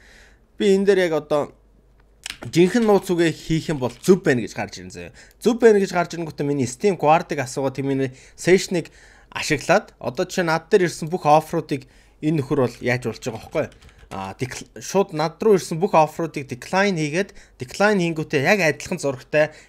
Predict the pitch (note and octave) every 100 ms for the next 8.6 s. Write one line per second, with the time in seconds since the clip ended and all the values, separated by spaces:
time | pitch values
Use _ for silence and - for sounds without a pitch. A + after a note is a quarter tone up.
0 | - E3+ E3 D3+ - D#3+ D3 C#3+ - B2+
1 | _ - B2 D#3 D#3+ D3 C3+ D3+ D3 C#3+
2 | B2+ D3+ D3+ - - C3 C3 C3 F3+ D#3
3 | C3+ C3 C3 C3 C3 C3 B2+ - - -
4 | G#2+ G2 - E3+ - D#3 D3 C3+ B2+ D3+
5 | D3+ C3+ B2 C3 B2+ - D#3 E3 D3 -
6 | - - C#3+ C#3 B2+ B2+ B2+ B2+ F3+ C#3
7 | A#2 A#2 B2 A#2 _ _ _ _ - A2+
8 | A2 - - G2+ - F#2